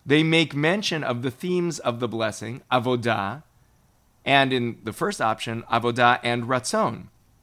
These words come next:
Either of these endings to the blessing would be completely natural and make sense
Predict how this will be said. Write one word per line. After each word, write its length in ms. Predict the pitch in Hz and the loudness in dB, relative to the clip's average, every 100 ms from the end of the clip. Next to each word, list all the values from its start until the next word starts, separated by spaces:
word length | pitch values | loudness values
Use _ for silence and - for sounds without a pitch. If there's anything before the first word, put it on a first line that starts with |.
| _ - | _ 0
Either 400 | 226 277 240 165 | 2 4 6 4
of 120 | 127 | 4
these 360 | 131 131 117 - | 2 2 -2 -6
endings 420 | 135 160 151 127 117 | -2 0 0 -2 -4
to 100 | 127 | -4
the 80 | 113 | -2
blessing 360 | 147 165 120 107 | -2 -2 -4 -2
would 160 | 117 | -2
be 120 | 117 117 | -2 -6
completely 680 | - 120 113 165 156 135 | -6 -8 -8 -6 -4 -4
natural 680 | 120 117 156 - 120 117 - - _ _ _ | -2 -2 -2 -4 -8 -8 -10 -14 _ _ _
and 240 | - 117 120 | -2 0 2
make 180 | 123 120 | 0 -2
sense 520 | - 208 175 170 | -2 0 0 -4